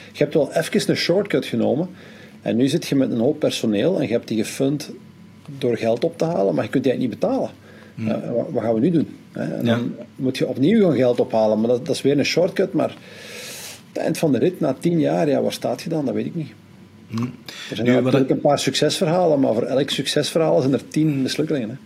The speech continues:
Speaker 1: hè?
Speaker 2: Ja, ja, sowieso, sowieso. Nu, ehm, wat ik daar wel een klein beetje in voel, eh, en dat is heel parallel aan, aan, aan, aan,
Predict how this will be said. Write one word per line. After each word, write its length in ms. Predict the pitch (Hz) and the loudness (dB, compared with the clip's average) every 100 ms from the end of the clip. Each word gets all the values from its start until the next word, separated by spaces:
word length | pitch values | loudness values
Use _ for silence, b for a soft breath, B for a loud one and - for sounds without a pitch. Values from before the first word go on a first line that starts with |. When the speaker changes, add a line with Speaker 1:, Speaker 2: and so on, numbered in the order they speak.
| - | -8
Speaker 1:
hè? 60 | 131 | -2
Speaker 2:
Ja, 160 | 127 165 | 0 2
ja, 140 | 165 | 0
sowieso, 460 | 123 110 110 110 123 | 0 0 0 0 -4
sowieso. 540 | 127 113 107 101 120 123 B B B B B B B | -4 -4 -2 -2 -6 -8 B B B B B B B
Nu, 400 | 123 131 127 131 | 2 4 4 0
ehm, 560 | 120 117 113 117 113 110 107 - - | -2 0 2 0 0 -2 -6 -14 -10
wat 220 | - 120 131 | -6 -2 0
ik 60 | |
daar 100 | 117 | 0
wel 100 | 143 | 0
een 60 | 208 | 0
klein 200 | 196 165 | 0 0
beetje 280 | 151 - 117 | -2 -2 0
in 160 | 107 | -2
voel, 420 | 107 147 185 190 - - - - | 0 0 0 0 -4 -14 -20 -8
eh, 300 | 117 110 - | -4 -4 -2
en 80 | 117 | -2
dat 100 | 113 | -2
is 80 | - | 0
heel 140 | 131 | -2
parallel 560 | - 160 143 135 135 117 | -2 -2 0 0 0 -2
aan, 380 | 113 110 107 107 | -4 -2 -2 -2
aan, 240 | 107 101 | -4 -6
aan, 240 | 104 101 95 | -4 -6 -4
aan, 200 | 104 | -6